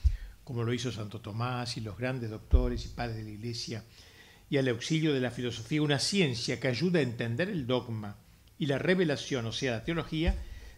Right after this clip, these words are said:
tal como la entendían los escolásticos, es para él un escándalo abominable. O sea, Santo Tomás es un escándalo vivo, constante,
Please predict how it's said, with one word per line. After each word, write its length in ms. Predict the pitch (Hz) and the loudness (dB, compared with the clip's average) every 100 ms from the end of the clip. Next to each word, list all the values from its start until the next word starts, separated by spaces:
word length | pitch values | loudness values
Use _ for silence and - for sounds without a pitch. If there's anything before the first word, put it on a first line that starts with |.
| - | -2
tal 200 | 135 135 | 0 2
como 220 | 135 120 | 0 -2
la 60 | 117 | -2
entendían 420 | 113 120 113 131 | -4 -4 -4 -4
los 160 | 123 - | -4 -6
escolásticos, 640 | 180 190 180 170 202 180 | -4 -2 -2 -2 -6 -4
es 60 | 165 | -4
para 220 | - 143 | -2 -4
él 140 | 131 139 | -2 -2
un 120 | 127 | -4
escándalo 720 | 117 - 165 180 180 180 175 - | -8 -6 -4 -2 -4 -6 -6 -2
abominable. 760 | 170 151 131 123 110 110 90 - - - _ _ _ _ _ _ - _ _ - | -2 -2 -6 -6 -8 -10 -16 -20 -20 -20 _ _ _ _ _ _ -20 _ _ -14
O 60 | 120 | -10
sea, 340 | 113 127 117 | -6 -6 -8
Santo 240 | 127 127 127 | -10 -8 -6
Tomás 260 | 131 156 | -6 -6
es 60 | - | -6
un 80 | 127 | -8
escándalo 520 | - - 180 170 143 | -8 -6 -6 -4 -6
vivo, 320 | 123 113 110 | -8 -8 -10
constante, 680 | 120 87 - 175 143 113 - | -12 -12 -10 -8 -8 -10 -18